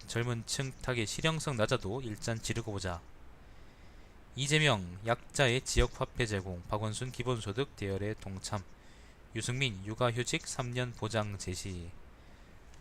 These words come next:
문재인은 뭘까? 문재인은 군복무 일 년까지 단축한다, 뭐, 그런 얘기도 있고. 아무튼 이게 그 <clears throat> 일단 기사 제목은 포퓰리즘을 뽑아놨는데,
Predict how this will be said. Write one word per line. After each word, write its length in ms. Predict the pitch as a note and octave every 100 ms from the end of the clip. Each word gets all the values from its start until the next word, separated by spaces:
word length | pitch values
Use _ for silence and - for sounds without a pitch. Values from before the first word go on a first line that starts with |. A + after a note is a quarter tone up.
| - - -
문재인은 500 | A#2 B2+ D#3+ D3+ A2+
뭘까? 360 | G2 G2 G2+ - - G#2
문재인은 580 | A2+ B2+ B2 A#2+ A2+ F#2+ - - - - -
군복무 440 | A2+ G#2+ B2 B2+
일 80 | B2
년까지 420 | C3 - A2+ G#2 - -
단축한다, 800 | - A2+ - G#2 - G#2+ G2+ G2
뭐, 160 | G2 -
그런 220 | G#2 G#2
얘기도 220 | G2 G2+
있고. 360 | F#2+ - - F#2+ - - - - - - - - - - - - - - - - -
아무튼 260 | C#3 E3+ E3+
이게 340 | C#3 C#3+ A#2 - -
그 540 | C3 B2+ A#2+ A2+ G#2+ - -
<clears throat> 1900 | - - A#2 - - - - - - - - - - - - - - - -
일단 220 | C#3 D3+ D3
기사 240 | D3+ F3
제목은 260 | F#3+ F#3+ D#3+
포퓰리즘을 480 | F3+ F#3+ F3+ E3
뽑아놨는데, 920 | C3 D#3 D#3 C#3+ B2+ A#2+ C#3+ A2 G2